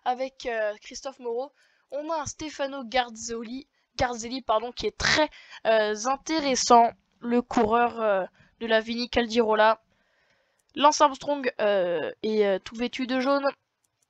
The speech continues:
mais est-ce qu'il va réussir à le tenir ? On verra ça, euh, très très bientôt.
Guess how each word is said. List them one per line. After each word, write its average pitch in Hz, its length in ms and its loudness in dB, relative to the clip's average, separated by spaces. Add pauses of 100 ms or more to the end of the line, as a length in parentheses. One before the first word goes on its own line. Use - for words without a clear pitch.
(380)
mais 226 340 -6
est-ce - 160 -6
qu'il 247 120 -14
va 220 80 0
réussir 226 300 -2
à 226 40 4
le 220 100 -2
tenir ? 190 460 -6
On 196 80 -14
verra 202 260 -4
ça, 214 320 -2 (500)
euh, 190 420 2 (100)
très - 180 -4
très - 160 -4
bientôt. 233 420 -4